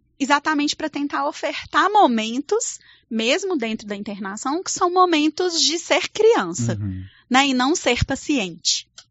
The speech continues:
Speaker 2: Perfeito. Outro papel que é muito importante a gente destacar, além do papel dos profissionais, é o papel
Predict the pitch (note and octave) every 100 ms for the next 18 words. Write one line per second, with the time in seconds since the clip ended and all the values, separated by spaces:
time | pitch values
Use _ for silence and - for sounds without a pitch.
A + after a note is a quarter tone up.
0 | _ - F#2 - E2 F2 - F2+ - -
1 | - - _ _ _ _ - C3 - C#3+
2 | B2+ A2+ A2 A#2+ A2+ B2 D3 A2+ A2+ A#2
3 | A2+ G2+ G#2 G#2+ G2+ G2+ G2+ - - G2+
4 | - G#2+ A2+ G#2 A2 A2+ G2 G#2 G2 -
5 | G2 - G#2 G#2+ A#2+ - B2+ C#3+ C3+ -
6 | G#2+ G#2